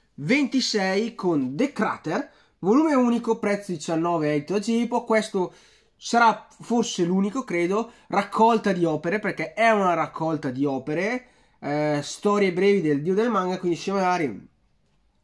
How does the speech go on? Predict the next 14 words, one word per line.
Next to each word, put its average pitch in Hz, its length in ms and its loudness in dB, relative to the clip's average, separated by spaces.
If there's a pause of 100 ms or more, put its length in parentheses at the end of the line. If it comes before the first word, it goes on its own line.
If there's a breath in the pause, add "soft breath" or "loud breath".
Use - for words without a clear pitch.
volete 214 320 2
spaziare 202 500 -4
un 196 120 0
po' 202 120 0
diversi 185 400 -4
generi, 165 540 -2 (540 soft breath)
eh, 135 1300 -4 (760)
qua 226 160 2
può, 220 260 -2 (200)
può 240 100 2
fare 185 240 2
al 175 100 -2
caso 208 240 0
vostro. 214 600 2